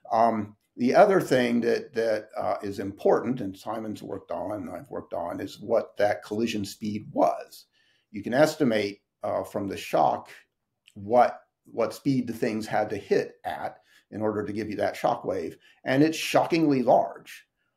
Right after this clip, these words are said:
Um, and if you do the naive calculation to say, "Okay, you have these two clusters in an expanding universe, let them fall back together,"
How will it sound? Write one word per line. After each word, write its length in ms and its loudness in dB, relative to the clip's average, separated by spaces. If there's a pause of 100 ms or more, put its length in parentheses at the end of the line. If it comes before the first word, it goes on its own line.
(160)
Um, 420 0
and 200 -4
if 120 -6
you 60 -2
do 140 0
the 120 -4
naive 400 4
calculation 680 2
to 120 -2
say, 240 0
"Okay, 440 2
you 120 -2
have 160 -4
these 180 -10
two 120 -6
clusters 440 -2
in 60 -10
an 60 -8
expanding 460 -4
universe, 440 -2
let 140 -8
them 120 -8
fall 220 0
back 200 0
together," 520 -2